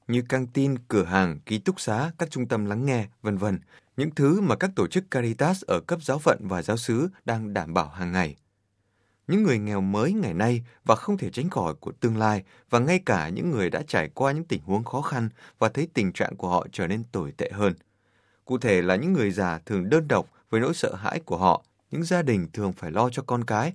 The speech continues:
khi chúng không thể đến trường, các công nhân phải ở nhà không thể làm việc với những lo ngại về tương lai, những người tị nạn, các tù nhân, bệnh nhân, vân vân.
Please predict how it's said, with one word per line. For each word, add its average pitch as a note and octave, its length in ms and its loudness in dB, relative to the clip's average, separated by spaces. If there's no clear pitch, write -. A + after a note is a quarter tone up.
khi B2+ 140 0
chúng B2+ 220 -2
không F3 220 -2
thể G2+ 120 -4
đến G#2+ 220 0
trường, F2+ 280 0
các F#3 120 -2
công D#3+ 200 2
nhân D#3+ 180 0
phải G#2 180 0
ở F2 140 0
nhà E2+ 400 0
không F3 240 -4
thể G2+ 120 2
làm E2 180 -2
việc D#2+ 220 -2
với A2+ 120 0
những D3 140 -2
lo C3+ 140 0
ngại G#2 240 -2
về E2 120 -2
tương F#2+ 220 2
lai, F#2+ 260 4
những D3+ 160 0
người B2+ 160 6
tị - 260 -2
nạn, G2+ 240 0
các F3+ 200 -2
tù G#2+ 120 2
nhân, G2+ 320 -2
bệnh A2 260 2
nhân, A2 220 2
vân G2+ 160 -2
vân. F#2+ 240 -2